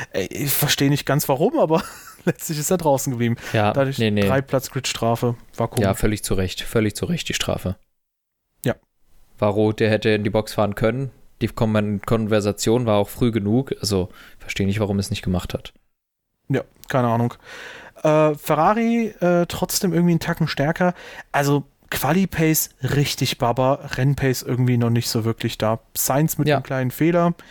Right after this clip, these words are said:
Speaker 1: am Ende Achter, hat ihn vielleicht noch ein, zwei Plätze gekostet insgesamt.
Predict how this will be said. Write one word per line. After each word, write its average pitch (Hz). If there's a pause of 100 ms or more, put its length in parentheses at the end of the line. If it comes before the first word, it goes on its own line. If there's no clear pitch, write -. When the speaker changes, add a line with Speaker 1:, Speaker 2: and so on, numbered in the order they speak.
(440)
Speaker 1:
am 131
Ende 135
Achter, 165 (120)
hat -
ihn 131
vielleicht -
noch 127
ein, 131
zwei 123
Plätze 180
gekostet 151
insgesamt. 135